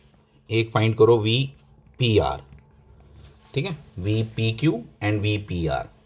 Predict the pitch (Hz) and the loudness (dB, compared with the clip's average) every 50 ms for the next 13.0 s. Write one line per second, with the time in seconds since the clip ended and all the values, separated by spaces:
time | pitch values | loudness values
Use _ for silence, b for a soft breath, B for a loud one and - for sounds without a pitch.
0 | _ 104 104 104 90 104 107 104 - 104 104 107 107 - 139 156 202 - b b | _ -2 -2 4 6 6 6 6 4 0 -2 -2 0 0 0 0 0 -4 b b
1 | b b b _ - 113 117 120 123 120 - 131 135 147 139 139 143 147 147 147 | b b b _ -2 0 0 0 0 0 0 0 0 0 0 2 0 0 0 -2
2 | - - 156 160 160 147 143 131 139 151 147 143 139 143 143 143 139 131 123 117 | -2 2 4 4 4 4 2 0 0 2 0 2 4 4 4 4 2 2 0 0
3 | 113 143 139 123 123 123 127 131 127 - 135 131 123 117 120 123 135 135 - 135 | 2 2 2 2 0 2 2 2 2 2 2 2 2 2 2 0 -2 -2 -2 -4
4 | 123 - - 139 123 - 131 123 113 98 - - 92 - - - b b b b | -4 -2 -2 -2 2 4 4 6 6 4 4 2 -2 -6 -6 -12 b b b b
5 | b b b b b b b - 107 117 117 117 113 120 117 113 - 127 113 117 | b b b b b b b -6 -2 -2 -2 -2 -2 -2 -4 0 -2 -2 4 4
6 | 117 104 95 - - 95 95 104 107 110 110 - 120 120 120 113 113 113 120 110 | 4 4 4 4 2 2 2 2 -2 -2 -2 -2 -2 0 2 2 2 2 0 0
7 | 113 113 117 113 113 123 123 131 135 - _ _ _ _ _ _ _ _ - - | -2 -4 -4 -4 -2 -4 -4 -6 -6 -12 _ _ _ _ _ _ _ _ -20 -20
8 | - _ _ _ _ _ _ - b b b b b b b b b b b b | -20 _ _ _ _ _ _ -20 b b b b b b b b b b b b
9 | _ _ _ _ - - 123 160 180 - - - - _ _ - - 113 110 123 | _ _ _ _ -2 -2 -2 -2 -2 -8 -14 -20 -20 _ _ -2 2 4 6 6
10 | 127 - 131 123 123 123 110 127 120 - 127 120 123 120 113 110 95 87 82 85 | 4 4 0 -2 -2 -2 -2 -2 -2 -2 -2 0 0 0 0 0 -2 -2 -2 -4
11 | 87 95 - _ _ _ _ _ _ - 110 101 101 - 117 120 147 151 - b | -6 -6 -12 _ _ _ _ _ _ -8 -6 -6 -2 0 0 0 0 -4 -8 b
12 | b b b b b b b b _ _ _ - 110 107 - - 123 123 135 | b b b b b b b b _ _ _ -6 -6 -6 -4 -4 -4 -4 -4